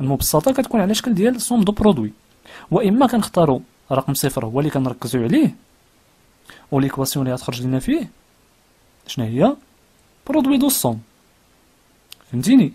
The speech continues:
حيت قلنا برودوي دو سوم مرتبط بالصفر، والسوم دو برودوي مرتبط بان. غير هنايا اللي كنكونو كنخدمو به، كنخدمو به غالبا هو ديال ان، ديال سوم دو برودوي،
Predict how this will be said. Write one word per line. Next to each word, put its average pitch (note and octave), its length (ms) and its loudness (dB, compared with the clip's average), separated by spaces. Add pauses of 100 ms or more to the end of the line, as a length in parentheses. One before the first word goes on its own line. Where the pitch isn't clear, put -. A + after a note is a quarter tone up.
(160)
حيت B2 140 -6
قلنا C3 180 -2
برودوي C3+ 320 -4
دو C#3+ 80 -6
سوم G#3+ 220 0
مرتبط A3+ 260 0
بالصفر، - 460 -2 (340)
والسوم C#3+ 260 0
دو C3+ 80 -2
برودوي F3 520 -2
مرتبط F#3+ 320 -4
بان. A2 280 -4 (1900)
غير E3 220 2
هنايا D#3 760 0 (680)
اللي F#3 100 -2
كنكونو G#3+ 340 2
كنخدمو F3+ 400 2
به، D#3+ 320 -2 (580)
كنخدمو D#3+ 360 -2
به D3 300 0 (440)
غالبا D#3+ 520 2 (160)
هو C#3 340 0 (640)
ديال D3 340 -4
ان، A#2 180 -6 (140)
ديال C#3+ 240 -2
سوم D#3+ 220 -2
دو C#3 80 -4
برودوي، B2+ 380 -4